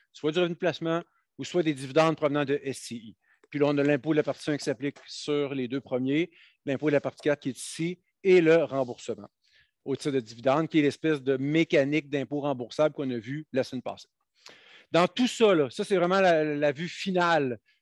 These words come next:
d'une déclaration de revenus. Il y a une, un thème qu'on n'a pas étudié encore. Est-ce que vous savez lequel ? C'est ce qui reste à voir aujourd'hui. L'impôt de la partie quatre. Ça, on ne l'a pas vu encore. Comment ça se calcule ? Je vous l'ai, je, la semaine passée, dans l'exercice,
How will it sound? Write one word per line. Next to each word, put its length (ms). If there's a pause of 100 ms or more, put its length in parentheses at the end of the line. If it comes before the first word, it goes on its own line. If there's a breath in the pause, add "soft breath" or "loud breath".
(140)
d'une 180
déclaration 460
de 60
revenus. 360
Il 60
y 60
a 120
une, 260
un 140
thème 300
qu'on 100
n'a 80
pas 120
étudié 260
encore. 320 (120)
Est-ce 100
que 40
vous 80
savez 200
lequel ? 380 (1200)
C'est 100
ce 60
qui 120
reste 200
à 60
voir 280
aujourd'hui. 480 (1900 soft breath)
L'impôt 280
de 40
la 80
partie 280
quatre. 340 (200)
Ça, 340
on 100
ne 60
l'a 80
pas 160
vu 160
encore. 340 (100)
Comment 240
ça 140
se 80
calcule ? 480
Je 100
vous 80
l'ai, 200
je, 140
la 200
semaine 240
passée, 400
dans 140
l'exercice, 760